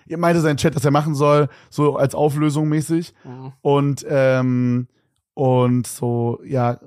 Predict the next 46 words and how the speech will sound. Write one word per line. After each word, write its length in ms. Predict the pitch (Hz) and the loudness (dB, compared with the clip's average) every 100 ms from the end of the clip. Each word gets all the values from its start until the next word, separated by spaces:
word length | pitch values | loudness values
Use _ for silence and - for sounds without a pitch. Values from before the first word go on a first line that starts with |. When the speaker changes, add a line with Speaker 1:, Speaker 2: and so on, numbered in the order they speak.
| 120 _ - | -20 _ -6
Speaker 1:
ein 180 | 139 135 | -2 0
auf 80 | |
diesen 260 | 107 127 110 | 0 -2 -2
so, 120 | 110 | 0
ne? 200 | 120 151 | 0 0
Damit, 280 | - 143 151 | 0 0 0
Speaker 2:
Okay. 120 | 143 | 0
Speaker 1:
damit 140 | 143 135 | 0 2
es 60 | |
halt 140 | 139 120 | 0 2
glaubwürdig, 360 | 143 135 131 113 | 2 2 -2 0
sonst 200 | 143 135 | 0 2
wäre 80 | |
das 140 | 147 123 | 2 2
mega 200 | 156 151 | 2 4
random 320 | 143 151 139 | 4 4 2
gewesen, 340 | 123 120 113 | 2 0 -2
checkst 200 | 113 127 | -4 -4
du? 160 | 160 190 - _ _ | -4 -4 -10 _ _
Speaker 2:
Ja. 200 | 135 131 | -14 -4
Speaker 1:
Und 100 | 123 | 0
dann, 320 | 151 151 147 143 _ - | 2 0 -6 -12 _ -6
dann 100 | 147 | -4
hat 100 | 156 | -2
er 100 | 156 | -2
so, 140 | 156 | -2
dann 140 | 151 | 0
hat 120 | 151 160 | -2 -2
Mika 180 | 160 | 0
irgendwann 200 | 160 160 | 0 0
zurückgeschrieben, 540 | 147 156 139 165 165 160 _ _ _ _ _ | -2 -8 -8 -8 -10 -14 _ _ _ _ _
„Hey, 460 | 180 208 208 202 | 0 4 4 4
ähm, 400 | 170 170 156 151 - | 4 4 4 -2 -6
na 180 | 147 143 | -4 -4
klar 300 | - 165 185 | 2 4 2
kenn 200 | - 185 | 2 -2
ich 180 | 170 - | -2 -4
Stegi, 560 | - 151 165 170 180 - - _ - | -4 -2 -2 -4 -6 -6 -16 _ -4
aber 240 | 147 143 | 0 0
das 200 | 135 - | -2 -4
glaub 320 | 139 143 175 | 0 0 0
ich 140 | 190 - | -4 -4
dir 140 | 180 | 0
nicht“, 260 | 170 165 - | 0 0 -2
als 180 | 143 - | -6 -4
ob 300 | 151 - | -6 -6